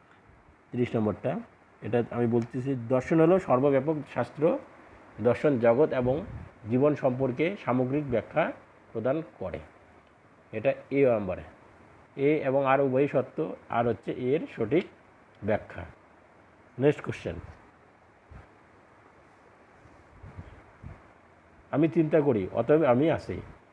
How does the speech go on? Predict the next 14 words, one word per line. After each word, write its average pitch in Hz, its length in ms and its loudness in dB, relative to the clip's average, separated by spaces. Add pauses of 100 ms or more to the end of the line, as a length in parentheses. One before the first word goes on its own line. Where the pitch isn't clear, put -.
উক্তিটি 147 340 -2
কার? 98 180 6 (320)
এই 113 140 -2
উক্তিটি 127 300 0
হচ্ছে 127 220 0 (600)
ডেকার্ত। 104 460 2 (840)
পরে 117 220 0
কোশ্চেন 98 320 -6
দেখো, 110 180 -6 (1800)
ঈশ্বরেই 165 480 2
একমাত্র 151 280 0 (140)
দ্রব্য, 123 220 2 (1160)
এই 120 80 -2
কথাটি 139 300 4